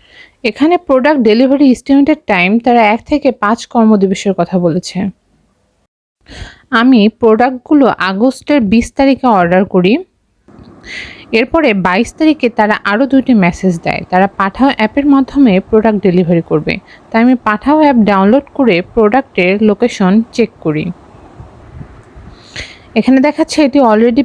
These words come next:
pick up হয়েছে এবং পথে রয়েছে এবং সম্ভাব্য ডেলিভারি দেখাচ্ছে আগস্টের তেইশ তারিখ। আগস্টের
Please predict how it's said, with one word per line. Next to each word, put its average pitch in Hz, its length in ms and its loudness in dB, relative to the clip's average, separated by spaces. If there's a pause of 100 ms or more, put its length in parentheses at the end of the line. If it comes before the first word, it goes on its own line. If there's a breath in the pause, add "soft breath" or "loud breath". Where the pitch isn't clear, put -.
pick 214 120 -4
up 247 180 -2
হয়েছে 262 360 -2
এবং 220 260 2
পথে 208 280 -2
রয়েছে 190 440 0 (1700 loud breath)
এবং 247 260 2
সম্ভাব্য 277 560 2
ডেলিভারি 254 480 2
দেখাচ্ছে 214 500 -2
আগস্টের 185 520 -2 (100)
তেইশ 196 320 0
তারিখ। 151 280 -4 (2500 soft breath)
আগস্টের 269 460 -2